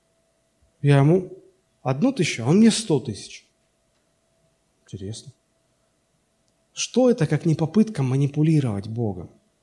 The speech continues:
Человек понял, что он, ну, не может добиться своего ничего.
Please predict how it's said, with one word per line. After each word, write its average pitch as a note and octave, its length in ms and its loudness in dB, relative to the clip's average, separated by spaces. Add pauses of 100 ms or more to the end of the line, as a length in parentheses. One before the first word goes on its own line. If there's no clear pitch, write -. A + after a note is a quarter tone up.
(840)
Человек G#3+ 520 4
понял, A#3+ 440 8
что D3+ 320 4
он, A3 600 6 (560)
ну, D#3 600 2 (1160)
не D3+ 100 4
может E3 420 6
добиться D3 460 4
своего A#2+ 480 -2
ничего. G2 460 -10